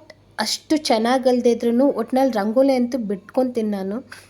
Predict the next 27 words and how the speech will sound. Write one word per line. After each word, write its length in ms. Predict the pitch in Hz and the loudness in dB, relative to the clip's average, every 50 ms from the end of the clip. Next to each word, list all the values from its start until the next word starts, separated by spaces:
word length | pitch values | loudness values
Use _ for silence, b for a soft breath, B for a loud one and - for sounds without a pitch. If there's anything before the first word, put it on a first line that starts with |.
| B B B B - | B B B B -2
ನನಗೆ 300 | 233 240 247 262 269 294 | 0 2 2 4 2 2
ಫಸ್ಟು 500 | 285 - 247 247 240 - - - - 277 | 0 0 -2 -2 -2 -4 -6 -2 -2 -2
ಚುಕ್ಕಿ 340 | 262 - 269 247 254 302 302 | -2 -2 -4 -4 0 0 2
ರಂಗೋಲಿ 380 | 302 294 269 262 254 254 247 247 | 4 4 2 2 2 2 0 0
ಬಿಡ್ತಾಯಿದ್ದೆ 560 | 214 226 214 - - 220 220 214 202 220 233 | 0 -2 -4 -4 -4 -2 -2 -2 -2 -2 -2
ನಾನು. 380 | 240 226 214 208 202 208 214 220 | -2 -2 -2 -4 -4 -4 -4 -6
ಫಸ್ಟೆಲ್ಲ 440 | 214 - 208 202 - - 233 226 233 | -4 -4 -4 -4 -4 -4 -2 -2 0
ನನಗೆ 220 | 226 226 220 214 220 | 0 0 -2 -2 -4
ಚುಕ್ಕಿ 360 | 214 - 233 226 - 247 247 | -4 -6 -8 -6 0 0 2
ರಂಗೋಲಿಯಿಂದ 540 | 247 226 220 214 220 214 214 214 214 208 214 214 | 2 2 0 0 0 0 0 0 -2 -2 -4 -4
ಸ್ಟಾರ್ಟ್ 400 | - - 220 190 190 190 - 208 | -4 -6 -6 -6 -6 -4 -4 -4
ಆಗ್ತಾಯಿತ್ತು. 600 | 208 208 - - 185 185 185 - 214 226 220 B B B B B B B B B | -4 -4 -6 -8 -8 -8 -6 -4 -4 -4 -4 B B B B B B B B B
ಆ, 100 | - 214 | -2 -2
ಬುಕ್ಕಲ್ಲೇ, 720 | 202 190 202 202 - - 240 233 226 226 220 208 - - _ _ | 0 0 -4 -4 0 2 2 4 4 2 0 -2 -6 -12 _ _
ಬುಕ್ಕಲ್ಲೆಲ್ಲ 480 | - 220 214 - 247 240 240 233 233 233 226 | 0 0 0 2 2 2 4 4 2 2 0
ಬರೆಯೋ 340 | 202 190 190 185 214 226 220 | 0 0 0 2 2 2 0
ಕ್ರೇಜ್ 460 | 220 - 202 196 202 214 220 208 226 | 0 -4 -2 2 2 2 2 2 -2
ಇತ್ತು 220 | 208 214 - 202 | -4 -4 -4 -6
ನನಗೆ 360 | 190 185 185 185 175 185 185 | -4 -4 -4 -4 -4 -4 -4
ರಂಗೋಲಿದು. 800 | 185 185 180 180 180 196 202 208 185 180 180 180 220 254 294 B B B B B B B B | -4 -4 -6 -6 -6 -4 -4 -4 -6 -6 -6 -6 -6 -6 -6 B B B B B B B B
ಅದಾದ್ಮೇಲೆ, 520 | - 254 277 277 277 285 285 294 302 294 269 | -2 0 2 2 2 4 4 4 4 4 4
ಅದಾದ್ಮೇಲೆ, 720 | 262 262 254 247 247 233 233 233 247 254 247 254 - - - 196 | 2 2 2 2 2 2 2 2 2 2 0 -2 -10 -16 -8 -4
ಆ, 200 | 214 220 214 214 | -2 0 0 0
ಫ್ರೀ 300 | 214 - 220 254 254 269 | -2 -2 -2 0 2 2
ಹ್ಯಾಂಡ್, 300 | 233 233 214 214 196 214 | 0 0 -2 -2 -4 -4
ಈ 180 | 214 226 226 | -4 -6 -4
ಥರ 200 | 226 - 233 233 | 0 0 2 2